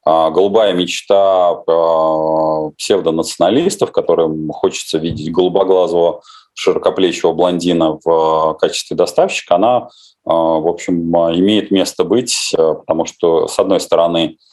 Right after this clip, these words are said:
а, гастарбайтерам не имеет смысла при падении курса, а, отправлять деньги за рубеж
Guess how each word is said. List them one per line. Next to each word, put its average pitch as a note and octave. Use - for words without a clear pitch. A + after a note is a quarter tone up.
а, D#2+
гастарбайтерам E2+
не F2+
имеет F2+
смысла D#2
при D#2+
падении E2+
курса, E2
а, D#2+
отправлять E2+
деньги D#2+
за D#2
рубеж D3